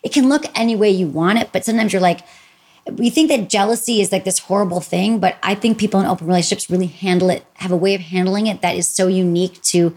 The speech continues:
people in, like, in monogamous relationships, because sometimes they use that either erotically, they're like, "Oh, it makes me jealous, but actually it turns me on 'cause I know you wanna be with me." Or they're like, "I'm so jealous the thought of you being with someone else," but they kind of,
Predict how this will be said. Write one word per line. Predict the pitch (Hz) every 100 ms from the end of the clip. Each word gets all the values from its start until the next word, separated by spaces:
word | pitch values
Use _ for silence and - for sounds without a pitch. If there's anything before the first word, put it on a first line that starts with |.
| - - -
people | - 214 190
in, | 190 175
like, | 175 180
in | 175
monogamous | 170 165 170 214 -
relationships, | 214 220 240 -
because | - 180 185 180
sometimes | 214 247 202
they | 190
use | 175 214 208
that | 185 - _ _ -
either | 208 185 165 - _ _ _ _
erotically, | 185 165 156 180 233 254
they're | 196
like, | 170 -
"Oh, | 196 170 - - - - _ _
it | 196
makes | 208 -
me |
jealous, | 175 202 180 226
but | -
actually | 185 -
it | -
turns | 185 185 156
me | 175
on | 170 196
'cause | 208
I | 185
know | 170
you | 170
wanna | 170 170
be | 160
with | 160 165
me." | 175 170 226 277 - - _
Or | 202 202
they're | 190
like, | 185 180 170 - _ _
"I'm | 185 214
so | - 220
jealous | 190 196 190 - _ _ -
the | 196
thought | - 190 202
of | 175
you | 190 196
being | 151 208 185
with | 190
someone | 202 185
else," | 208 -
but | - 185
they | 185
kind | - 190 185
of, | 151